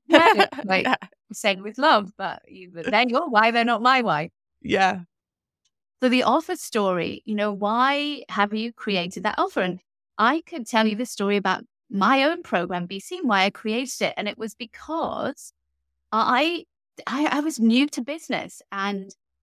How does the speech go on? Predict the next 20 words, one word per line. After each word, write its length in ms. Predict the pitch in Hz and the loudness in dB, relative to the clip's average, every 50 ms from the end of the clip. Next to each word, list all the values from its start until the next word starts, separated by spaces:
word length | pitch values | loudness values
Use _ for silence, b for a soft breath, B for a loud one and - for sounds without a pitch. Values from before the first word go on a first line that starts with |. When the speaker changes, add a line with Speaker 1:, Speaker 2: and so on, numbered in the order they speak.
| _ _ _ _ _ - | _ _ _ _ _ -2
Speaker 1:
I 680 | 208 208 208 220 226 240 254 269 277 269 269 254 - - _ - | 0 4 4 4 4 4 4 2 2 0 -2 -2 -4 -8 _ -10
hadn't 340 | - - - 294 311 269 - | -6 -2 0 2 2 2 2
sold, 340 | - - 220 226 254 247 - - - | 0 -2 -2 -2 -2 -4 -4 -4 -4
<laughs> 80 | 220 | -4
like, 220 | - 202 226 220 - - | -4 -6 -8 -6 -4 -4
I, 120 | 247 262 254 _ - | -4 -4 -4 _ -6
I 100 | - 233 | -6 -4
didn't 200 | 226 262 269 262 | -2 0 0 0
know 120 | 254 240 | 0 0
how 140 | 214 220 202 | 0 0 -2
to 140 | 196 - 185 | -4 -6 -12
sell. 400 | - - 156 156 165 - 220 - _ _ _ | -12 -10 -8 -8 -8 -10 -14 -18 _ _ _
You 100 | 202 180 | -16 -12
know, 100 | 180 190 | -10 -10
I 40 | 208 | -10
was 120 | 220 220 | -8 -6
like, 140 | 196 - - | -6 -4 -4
"Oh 100 | 190 202 | -6 -8
my 180 | 202 190 175 165 | -10 -10 -12 -12
God, 440 | 165 - 165 160 170 170 - - | -12 -10 -8 -8 -6 -8 -8 -10